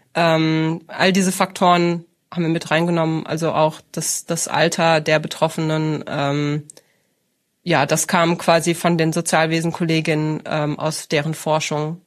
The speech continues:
Also haben die quasi so ein, ja, wie so ein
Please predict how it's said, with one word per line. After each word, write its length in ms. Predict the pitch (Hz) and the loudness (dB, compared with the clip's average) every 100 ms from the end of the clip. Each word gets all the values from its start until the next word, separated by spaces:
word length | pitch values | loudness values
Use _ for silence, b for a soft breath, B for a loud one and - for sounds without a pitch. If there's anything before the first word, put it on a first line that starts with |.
| - | -6
Also 200 | 151 156 | -6 -4
haben 120 | 151 | -4
die 60 | 151 | -4
quasi 320 | - 147 143 | -2 0 0
so 120 | 143 | -4
ein, 260 | 147 147 147 b b b _ _ _ | -4 -4 -8 b b b _ _ _
ja, 180 | 160 143 - | -2 0 0
wie 60 | |
so 100 | 180 180 | 0 2
ein 160 | 170 | 0